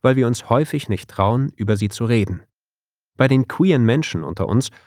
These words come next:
kommt mit der gesellschaftlichen Diskriminierung noch eine weitere Dimension dazu,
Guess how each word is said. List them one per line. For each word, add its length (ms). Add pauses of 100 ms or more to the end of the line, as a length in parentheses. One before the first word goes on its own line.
(160)
kommt 240
mit 120
der 80
gesellschaftlichen 840
Diskriminierung 920
noch 200
eine 240
weitere 420
Dimension 540
dazu, 400